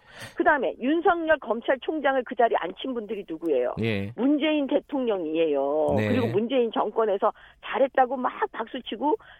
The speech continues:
Speaker 1: 자유한국당에서 그렇게 반대하는데도 거기다 앉힌 거예요.
Speaker 2: 네.
Speaker 1: 근데 이제 와서 뭐 윤석열 난이다, 검찰의 난이다,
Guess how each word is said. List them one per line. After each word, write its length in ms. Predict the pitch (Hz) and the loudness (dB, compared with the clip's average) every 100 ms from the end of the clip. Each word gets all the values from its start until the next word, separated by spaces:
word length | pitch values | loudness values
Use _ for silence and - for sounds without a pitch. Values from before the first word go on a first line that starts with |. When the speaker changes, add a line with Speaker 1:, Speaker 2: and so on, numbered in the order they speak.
| _ | _
Speaker 1:
자유한국당에서 720 | - 311 381 339 302 302 311 302 | 0 4 4 2 -2 -2 -2 -4
그렇게 380 | - 453 - - | 2 2 4 -2
반대하는데도 680 | - 262 302 285 254 226 214 | 0 -4 0 0 2 0 0
거기다 260 | - 196 - | -4 -2 -2
앉힌 340 | 156 180 - 240 | -4 -10 -8 0
거예요. 600 | 196 160 147 147 160 160 110 | 2 2 0 0 0 2 2
Speaker 2:
네. 440 | 104 95 98 98 | 0 0 -2 -2
Speaker 1:
근데 240 | 104 330 359 | 0 2 2
이제 340 | 180 208 226 | -2 -6 0
와서 260 | 311 269 262 | 2 2 0
뭐 200 | 233 240 | -2 -2
윤석열 800 | 180 185 226 285 240 226 214 208 | 0 -2 0 -2 0 2 2 0
난이다, 500 | 175 147 190 208 196 | -4 -2 -2 2 2
검찰의 640 | 196 - 170 226 - 220 214 | 2 -2 -4 -4 -2 2 2
난이다, 520 | - 160 196 202 208 | 2 -2 -2 0 0